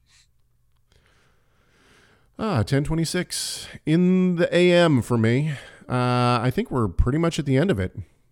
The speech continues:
We, uh, took one email that we got about two minutes before we came on air, and it took up the whole time. But I think it was a great conversation, so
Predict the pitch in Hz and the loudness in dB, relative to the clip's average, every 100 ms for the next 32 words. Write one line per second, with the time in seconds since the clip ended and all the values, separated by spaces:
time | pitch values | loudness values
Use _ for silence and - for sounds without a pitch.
0 | _ _ _ _ _ _ _ _ _ _ | _ _ _ _ _ _ _ _ _ _
1 | 123 127 127 117 143 - 156 175 160 151 | -2 2 4 4 2 4 2 4 2 2
2 | 139 117 117 120 117 113 98 120 127 - | 2 0 2 2 0 -4 -2 0 0 0
3 | 131 123 - 113 123 113 107 117 104 101 | 0 0 -2 -4 -2 -2 0 0 0 0
4 | 110 110 113 107 98 95 - 95 - 123 | 0 0 -2 -4 -2 -4 -4 -6 -4 -6
5 | 117 - 95 104 - 95 85 - 107 123 | -4 -4 -4 -4 -2 -4 -4 -8 -2 0
6 | 123 139 143 113 98 110 113 113 98 92 | 2 2 0 -2 -4 -4 -2 -2 -4 -4
7 | 104 92 87 - 95 85 | -4 -4 -8 -8 -8 -8